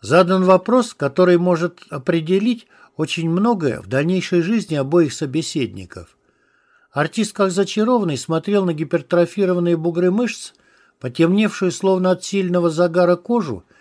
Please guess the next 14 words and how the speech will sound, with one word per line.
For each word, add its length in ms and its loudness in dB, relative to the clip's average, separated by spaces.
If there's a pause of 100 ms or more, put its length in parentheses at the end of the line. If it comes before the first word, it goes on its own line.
(320)
и 100 -6
десятки 580 -2
еще 280 0
более 320 2
темных 440 0
пятен, 400 -2
каждый 440 -2
из 80 -8
которых 560 -4 (380)
являлось 600 4
некогда 460 -2
местом 440 -2
проникновения 840 -2
инородного 640 -4